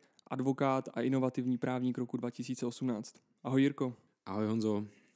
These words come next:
Speaker 1: My se s Jirkou známe už delší dobu, pracovali jsme spolu v Sedláková Legal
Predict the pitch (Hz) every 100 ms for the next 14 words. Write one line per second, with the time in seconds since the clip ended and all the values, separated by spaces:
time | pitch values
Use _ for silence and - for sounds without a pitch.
0 | _ _ - 123 - 143 156 156 175 165
1 | 143 131 127 131 139 160 156 143 143 170
2 | 123 135 226 240 - - 123 - 131 131
3 | - 139 131 - 139 135 139 131 - 127
4 | 127 123 127 127 127 127 127 156